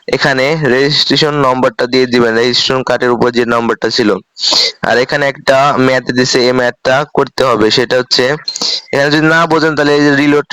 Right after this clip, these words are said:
রিলোড পিসে ক্লিক করবেন। এই যে একটার পর একটা চার ডিজিটের নাম্বার আসবে, যেরকম আছে ডাবল সেভেন এইট নাইন, দেখতে পাচ্ছি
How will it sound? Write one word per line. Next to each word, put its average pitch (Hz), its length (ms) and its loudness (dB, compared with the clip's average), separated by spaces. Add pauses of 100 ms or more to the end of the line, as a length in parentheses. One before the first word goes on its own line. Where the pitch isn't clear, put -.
(240)
রিলোড 139 260 2
পিসে - 180 0 (260)
ক্লিক 135 300 0
করবেন। 151 280 2 (140)
এই 135 160 0
যে 135 100 2 (500)
একটার 123 200 0
পর 123 80 2 (100)
একটা 147 220 -2 (160)
চার 139 120 2 (100)
ডিজিটের 143 420 0
নাম্বার 131 260 0
আসবে, 110 220 2
যেরকম 123 260 2
আছে 127 100 -2 (100)
ডাবল 120 200 2 (100)
সেভেন 143 220 0 (420)
এইট 127 200 0
নাইন, 120 140 0 (380)
দেখতে - 260 -4
পাচ্ছি 123 220 -4